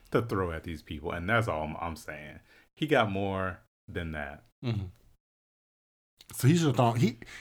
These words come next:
Speaker 2: he's worth one hundred and ten billion dollars.
Speaker 1: Billion with a B.
Speaker 2: He
Speaker 1: Capital
Speaker 2: could, he
Speaker 1: B.
Speaker 2: could have just thrown ten billion at it.
Speaker 1: At it and not batted an eye. He gonna get that back anyway on his taxes, girl. That's a charitable donation.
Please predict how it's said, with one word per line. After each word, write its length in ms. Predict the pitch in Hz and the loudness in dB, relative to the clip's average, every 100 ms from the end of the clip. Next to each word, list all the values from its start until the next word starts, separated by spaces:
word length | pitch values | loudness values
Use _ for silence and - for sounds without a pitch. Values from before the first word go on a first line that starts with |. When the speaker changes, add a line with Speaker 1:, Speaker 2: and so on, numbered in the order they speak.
| - | 2
Speaker 2:
he's 180 | 202 | 4
worth 280 | 170 143 - | 8 6 4
one 260 | 123 107 131 | -2 2 4
hundred 240 | 135 123 | 4 2
and 80 | 104 | -2
ten 220 | - 101 | -2 -2
billion 260 | 90 87 78 | -2 -4 -4
dollars. 340 | 73 - - - | -6 -8 -2 6
Speaker 1:
Billion 520 | 139 123 92 76 76 | 8 8 4 -2 -6
with 140 | 85 | -6
a 40 | 85 | -6
B. 440 | 76 90 73 - _ _ _ _ | -4 -4 -6 -12 _ _ _ _
Speaker 2:
He 60 | - | 0
Speaker 1:
Capital 240 | 110 101 | 4 6
Speaker 2:
could, 100 | - 214 | 6 8
he 80 | |
Speaker 1:
B. 60 | 190 | 10
Speaker 2:
could 120 | 196 | 10
have 60 | 156 | 8
just 120 | 135 | 6
thrown 160 | 131 113 | 4 4
ten 240 | - 139 | 6 6
billion 300 | 117 107 90 | 6 4 0
at 160 | 85 - | -2 -4
it. 100 | - - | -8 4
Speaker 1:
At 220 | 262 339 | 4 6
it 180 | 92 - | 2 0
and 180 | - 135 | -2 2
not 220 | 156 123 | 2 6
batted 260 | 127 127 135 | 6 8 6
an 80 | 123 | 0
eye. 360 | 92 82 80 - - | -2 0 -2 -6 -8
He 140 | - 202 | -4 0
gonna 140 | 165 | 2
get 140 | 165 | 4
that 160 | 160 151 | 4 6
back 200 | 151 147 | 6 6
anyway 420 | 151 180 170 160 170 | 2 -4 -2 0 0
on 180 | 170 | 0
his 120 | 175 180 | -2 0
taxes, 420 | 190 196 175 165 | 0 0 -6 -8
girl. 320 | - 185 185 | -4 -2 -2
That's 180 | 185 190 | -4 -4
a 60 | |
charitable 400 | 117 156 170 165 | -4 -6 -6 -8
donation. 760 | 170 180 185 190 - 98 80 | -8 -8 -8 -10 -6 -6 -6